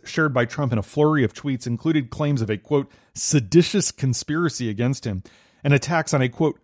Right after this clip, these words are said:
criminal gang at the F B I and inside the Justice Department. The fragile Trump-Barr equilibrium may be tested again today as a judge is scheduled to sentence Roger Stone, the president's longtime confidant,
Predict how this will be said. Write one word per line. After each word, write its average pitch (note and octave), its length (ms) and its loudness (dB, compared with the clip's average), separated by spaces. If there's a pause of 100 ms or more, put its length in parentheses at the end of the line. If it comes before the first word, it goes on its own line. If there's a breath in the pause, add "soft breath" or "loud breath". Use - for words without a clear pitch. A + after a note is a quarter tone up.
(120)
criminal G3 480 8
gang C3 600 2
at B2+ 200 -4
the B2 120 2
F A#2+ 140 0
B B2 120 -2
I A2+ 220 0
and A#2 140 0
inside A#2+ 360 2
the G#2 60 -2
Justice - 380 -4
Department. G2 400 -14 (520 soft breath)
The C3 100 0
fragile D3 580 4
Trump-Barr C3 580 0
equilibrium C3 720 2
may B2 100 4
be B2 120 -4
tested B2+ 340 -4
again A2 240 0
today B2+ 540 4 (360 soft breath)
as B2 180 -2
a A#2 120 2
judge A#2+ 560 0
is A#2 100 -6
scheduled A#2+ 760 -4
to A#2 100 -6
sentence C3 560 -4
Roger A#2+ 420 0
Stone, D3 720 -2
the C3+ 60 -14
president's A2 460 -2
longtime A2 340 -2
confidant, A2+ 520 -4